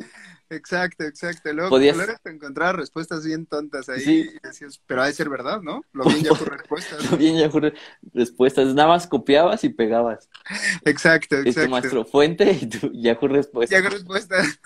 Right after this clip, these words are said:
Speaker 1: <laughs>
Speaker 2: Así era este, este de Yahoo Respuestas. Y pues el día de hoy traemos una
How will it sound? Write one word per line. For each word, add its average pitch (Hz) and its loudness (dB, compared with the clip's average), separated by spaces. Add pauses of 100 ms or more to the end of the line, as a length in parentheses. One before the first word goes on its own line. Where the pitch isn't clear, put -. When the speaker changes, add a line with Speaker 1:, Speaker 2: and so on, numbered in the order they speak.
(600)
Speaker 1:
<laughs> - -8
Speaker 2:
Así 135 4
era 135 6
este, 110 -2
este 113 0 (320)
de 113 0
Yahoo 110 2
Respuestas. 123 2
Y 131 0
pues 143 4
el 147 6
día 151 6
de 170 8
hoy 180 6
traemos 147 2
una 113 -4